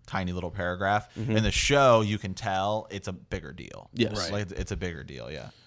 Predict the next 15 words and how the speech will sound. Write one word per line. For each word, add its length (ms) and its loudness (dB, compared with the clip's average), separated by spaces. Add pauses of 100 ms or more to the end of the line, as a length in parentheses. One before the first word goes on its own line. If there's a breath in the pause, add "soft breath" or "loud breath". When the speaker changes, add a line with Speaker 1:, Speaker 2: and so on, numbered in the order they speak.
(120)
Speaker 2:
Yes. 420 0 (380 soft breath)
Yeah, 140 0
she 160 2
makes 200 4
a 40 0
big 200 0
scene. 300 4
I 40 4
mean, 220 4
'cause 180 2
he's 200 2
kind 220 4
of, 200 0 (540 soft breath)
you 120 2
know, 260 4